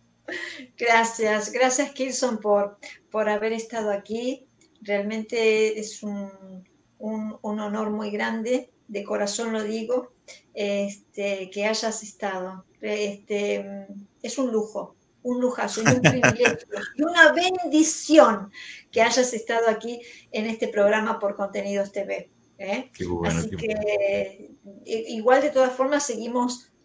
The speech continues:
Speaker 1: este, contactados. Eh, cuando tengas material, cuando tengas,
Speaker 2: Sí.
Speaker 1: cuando vengas acá, yo quiero estar ahí en primer
Speaker 2: Sí, sí,
Speaker 1: plano.
Speaker 2: sí. <laughs>
Speaker 1: Yo
Speaker 2: Claro.
Speaker 1: voy a ser un coro, ¿eh? Mira que me subo
Speaker 2: Sí,
Speaker 1: al
Speaker 2: sí.
Speaker 1: escenario y tengo un coro.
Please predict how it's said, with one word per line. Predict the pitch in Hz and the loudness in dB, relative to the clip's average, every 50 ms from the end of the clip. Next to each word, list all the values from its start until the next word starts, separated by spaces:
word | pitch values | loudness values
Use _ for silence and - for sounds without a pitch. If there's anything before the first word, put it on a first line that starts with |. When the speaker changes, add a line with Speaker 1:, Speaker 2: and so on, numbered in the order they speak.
| _ - | _ -10
Speaker 1:
este, | - 196 196 202 196 - - 202 190 | -8 -8 -8 -8 -10 -8 -8 -8 -6
contactados. | - - 202 202 202 196 202 196 - _ - 226 233 247 254 254 262 262 - - - - _ _ _ | -4 -4 -4 -4 -4 -4 -6 -8 -6 _ -2 0 4 6 6 4 4 2 -4 -12 -20 -20 _ _ _
Eh, | - 208 190 - | -4 -4 -2 -2
cuando | 202 196 196 202 196 - | -2 -2 -2 -2 -4 -4
tengas | 240 247 240 233 254 240 - - - _ _ _ - | -4 -2 0 0 0 0 -2 -6 -12 _ _ _ -10
material, | 208 208 214 214 208 214 208 196 208 220 220 220 220 214 220 214 208 196 202 | -6 -4 -2 -2 -2 -2 -4 0 4 6 6 8 8 8 6 4 2 0 -2
cuando | 208 208 208 208 208 | -4 -4 -4 -6 -6
tengas, | - - 240 240 240 247 240 226 - | -6 -6 -6 -4 -4 -6 -4 -4 -2
Speaker 2:
Sí. | - 240 110 110 - - - | 0 0 0 0 -2 -6 -2
Speaker 1:
cuando | - 247 254 247 262 | 0 2 4 4 4
vengas | 269 349 392 392 370 370 | 4 4 4 4 6 8
acá, | 359 320 320 359 359 359 302 | 6 6 8 6 4 4 2
yo | 339 - | 0 0
quiero | - 349 339 | 0 0 0
estar | 330 330 - 349 339 | 2 4 6 8 10
ahí | 339 330 349 339 349 | 12 10 10 8 6
en | 339 294 | 0 0
primer | - 285 311 311 320 320 330 320 - - | 0 0 2 4 4 4 4 2 0 -4
Speaker 2:
Sí, | - - - 151 165 | -4 2 6 6 6
sí, | 170 165 | 6 6
Speaker 1:
plano. | - 156 160 170 - | 6 6 8 8 8
Speaker 2:
sí. | 156 - 175 160 - - - | 6 6 4 2 2 2 2
<laughs> | 254 - - - | 2 2 2 0
Speaker 1:
Yo | - 196 - - | -6 -12 -10 0
Speaker 2:
Claro. | - - 214 220 339 - | 6 10 10 12 12 12
Speaker 1:
voy | 403 427 | 12 12
a | 415 | 12
ser | - 427 - - 392 392 - | 12 10 8 8 6 4 2
un | - - | 0 2
coro, | - 427 453 453 - 285 262 254 262 | 6 10 10 12 12 12 12 12 12
¿eh? | 285 330 370 403 403 | 10 10 8 6 2
Mira | - 277 311 311 294 | 2 2 4 4 4
que | 311 | 4
me | 330 311 294 | 2 2 2
subo | - 311 330 | 6 8 8
Speaker 2:
Sí, | 320 | 8
Speaker 1:
al | 302 | 8
Speaker 2:
sí. | - 302 | 8 6
Speaker 1:
escenario | 302 - 294 370 | 4 4 4 4
y | - | 4
tengo | - 311 330 311 | 4 4 4 4
un | 294 262 | 4 6
coro. | - - - 185 214 - | 10 10 10 10 10 8